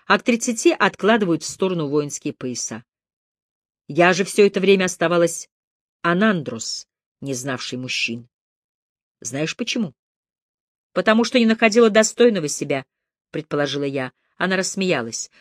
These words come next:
«В этом, Селена, ты меня опередила. Тебе не пришлось ждать так долго». Я поняла её, поскольку,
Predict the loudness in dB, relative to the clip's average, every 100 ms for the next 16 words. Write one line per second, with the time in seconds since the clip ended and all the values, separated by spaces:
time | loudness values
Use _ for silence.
0 | _ 0 0 0 -2 0 2 0 -2 -2
1 | 0 0 0 0 -2 -4 -2 -2 -4 -8
2 | -8 _ _ _ _ -8 2 2 2 -2
3 | -6 -4 -4 -6 -10 -10 -6 -8 _ -10
4 | -8 -8 -6 -6 -6 -10 -14 -14 -20 _
5 | _ _ _ _ _ _ _ -8 -4 -2
6 | -2 -2 -2 -4 -6 -10 -4 -4 0 -2